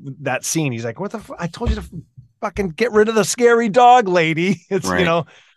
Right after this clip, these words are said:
Speaker 1: it was, it was, it was rationality.
Speaker 2: Yeah. And it's got that gravitas that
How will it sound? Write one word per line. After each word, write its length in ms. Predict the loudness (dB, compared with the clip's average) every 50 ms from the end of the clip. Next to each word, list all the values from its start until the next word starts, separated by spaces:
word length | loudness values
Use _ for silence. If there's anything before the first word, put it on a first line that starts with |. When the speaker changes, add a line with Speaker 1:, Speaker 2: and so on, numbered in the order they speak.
| _ _ _ _ _ _ _ _ _ _ -12
Speaker 1:
it 80 | -8 -6
was, 140 | -6 -4 -2
it 80 | -2
was, 180 | -2 -2 -2 -4
it 80 | -4
was 180 | -4 -4 -2 -2
rationality. 920 | -2 -2 -2 -2 -2 -4 -4 -4 -2 -2 -2 -2 -2 -4 -8 -12 -18 _ _ _ _ _ _ _ _ _ _ _ -6
Speaker 2:
Yeah. 320 | -2 0 2 2 0 -2 -4 -8 _ _ _ _ _ -2
And 120 | -2 0 0
it's 100 | -2 -4
got 180 | -4 -6 -4 -4
that 140 | -6 -4 -4
gravitas 540 | -4 -4 -4 -4 -6 -6 -4 -4 -4 -2 -4
that 160 | -6 -6